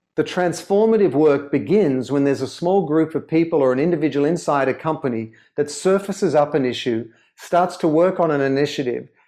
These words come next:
gains some momentum behind it, and then the company embraces it. And so if you're an individual inside a company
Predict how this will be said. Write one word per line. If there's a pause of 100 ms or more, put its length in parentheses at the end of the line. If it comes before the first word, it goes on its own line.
(140)
gains
some
momentum
behind
it, (160)
and
then
the
company
embraces
it. (580)
And
so (280)
if
you're
an
individual
inside
a
company